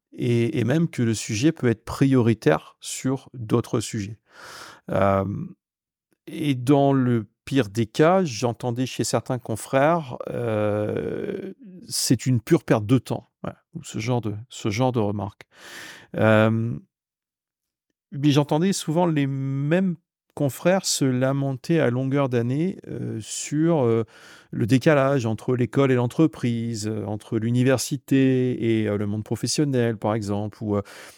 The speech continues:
déplorer que les jeunes, euh, ne s'intéressent à rien, euh, qu'ils ont des idées fausses sur l'entreprise, euh, que ce sont des idées fausses qui sont véhiculées par leurs profs, euh, qui, eux non plus, n'y connaissent rien aux entreprises, et cetera.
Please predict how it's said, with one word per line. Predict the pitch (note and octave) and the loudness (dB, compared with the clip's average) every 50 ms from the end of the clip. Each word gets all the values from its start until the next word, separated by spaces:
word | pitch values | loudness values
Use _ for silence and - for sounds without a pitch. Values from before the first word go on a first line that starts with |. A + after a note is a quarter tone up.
| _ - | _ -4
déplorer | A2+ G2+ A#2+ - - C3 B2 G#2 B2 B2+ C3+ B2 | 0 2 2 2 4 4 4 6 6 6 6 4
que | - B2+ | 2 2
les | A#2 A2 A2+ A2 | 2 2 2 2
jeunes, | F#2 F2+ A2+ A2+ A#2 A#2+ B2 A#2+ A2+ | 2 2 4 4 4 4 4 0 0
euh, | G#2+ G#2 G#2 | -2 -2 -2
ne | G2+ | -2
s'intéressent | - - G#2 G2 - A2 G#2 A2 G#2 - D3 C#3 | -2 -4 -4 -2 0 2 2 2 2 2 2 2
à | C3 | 4
rien, | C3 B2+ B2+ B2+ B2+ B2+ B2+ B2+ C3 B2 | 2 2 2 2 0 0 -2 -2 -4 -4
euh, | A#2 G#2+ G#2 G#2 G#2 | -4 -4 -4 -4 -6
qu'ils | - - - G#2 G2 A2 | -8 -10 -12 -10 -6 -4
ont | A2 A2 | -4 -4
des | G2 G#2+ G2+ F#2+ G#2+ | -4 -4 -4 -4 -4
idées | G2+ G2 G#2 | -2 -2 -2
fausses | - - - C3+ B2+ B2 B2+ A#2+ - - A#2 | -4 0 4 6 6 6 6 4 0 -6 -8
sur | - - G2+ | -6 -4 -2
l'entreprise, | G2+ A2 A#2+ - F3+ E3+ - - - B2+ A#2+ A#2+ A#2 A2 - - - - - - - - _ - | -2 -2 0 2 2 2 2 0 -2 -2 0 0 0 -2 -4 -10 -16 -20 -20 -20 -20 -18 _ -6
euh, | - G#2+ G#2+ G#2+ G2+ | -2 0 0 0 0
que | - A2 | -2 -2
ce | G2+ - | -2 -2
sont | - A#2+ A2 | 0 0 0
des | G#2+ A2+ G#2 G#2+ A#2+ | 0 0 0 0 0
idées | A2+ A#2 A#2+ | 0 0 0
fausses | - - C#3+ C3+ - | 2 2 2 2 0
qui | - B2 | -2 -6
sont | - - G#2+ | -8 -6 -4
véhiculées | F#2+ G#2+ G#2+ G#2 - - A#2 A2 A2 | -2 -2 -2 -2 -2 0 0 2 2
par | - A#2 G#2 G#2+ | 4 4 6 6
leurs | B2 A#2 - | 4 4 2
profs, | - - - D3+ D3 D3 - - - - | 0 4 4 6 6 4 2 -2 -6 -8
euh, | G#2+ G#2 | -8 -8
qui, | - - G#2+ A2 | -8 -10 -8 -4
eux | G#2+ A2+ | -2 0
non | B2 B2+ C3+ C3+ | 0 0 0 -2
plus, | B2 - D#3 D#3 E3 D#3+ D#3 | -2 0 2 2 4 4 2
n'y | C#3 B2 G#2 | 0 -2 -2
connaissent | - A2+ G2 G#2+ A2+ - - | -4 -4 -4 -2 -2 -4 -2
rien | A2+ C3 C#3 D3 D3+ | 0 2 2 4 4
aux | D3+ C#3+ C#3 | 2 2 0
entreprises, | D3 C3+ - D#3 D3 - - - C#3+ C3+ C3 B2+ B2+ A#2+ | -2 0 0 0 0 0 -2 -4 -4 -2 -2 -4 -4 -4
et | A2+ G2+ | -6 -6
cetera. | - - A#2 - - A2+ A2 | -4 -6 -4 -4 -4 -4 -4